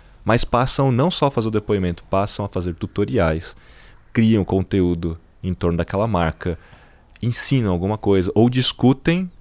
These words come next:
assuntos que permeiam aquele, aquela marca. Então, eu citei já várias vezes, em vários casos, o case da, do Boticário, da geração Boutique,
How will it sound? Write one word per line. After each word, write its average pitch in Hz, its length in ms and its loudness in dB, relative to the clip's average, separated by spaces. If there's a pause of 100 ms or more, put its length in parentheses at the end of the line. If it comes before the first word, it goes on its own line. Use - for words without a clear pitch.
assuntos - 960 -4
que 113 100 -6
permeiam 104 500 0
aquele, 131 360 -4
aquela - 260 -4
marca. 123 400 -6
Então, 98 240 -2 (520)
eu 95 100 0
citei 110 380 0
já 104 100 0
várias 110 320 0
vezes, 98 280 0
em 87 60 -4
vários 95 340 -4
casos, 107 500 -2 (320)
o 90 80 -8
case 92 360 0
da, 90 440 0
do 85 120 -8
Boticário, 92 540 0
da 85 100 0
geração 87 400 -2
Boutique, 120 640 -4